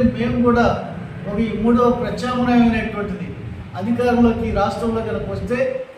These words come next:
మరి దీనికి ప్రత్యామ్నాయంగా ఈ రాష్ట్ర విభజన హామీల్ని అమలు జరిపే దానికోసం విశాఖ ఉక్కు ఫ్యాక్టరీని కాపాడే దానికోసం, పోలవరం ప్రాజెక్టుని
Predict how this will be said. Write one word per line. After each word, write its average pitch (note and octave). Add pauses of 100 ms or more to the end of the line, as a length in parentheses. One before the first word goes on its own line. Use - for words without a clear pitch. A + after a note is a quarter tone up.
(340)
మరి A#3+ (560)
దీనికి B3 (100)
ప్రత్యామ్నాయంగా A3+ (120)
ఈ - (120)
రాష్ట్ర A3+ (140)
విభజన A3+ (160)
హామీల్ని A#3+ (560)
అమలు A#3
జరిపే A#3+
దానికోసం G3 (580)
విశాఖ B3+
ఉక్కు A#3
ఫ్యాక్టరీని A#3+ (480)
కాపాడే A#3
దానికోసం, G3 (560)
పోలవరం A#3+ (120)
ప్రాజెక్టుని A#3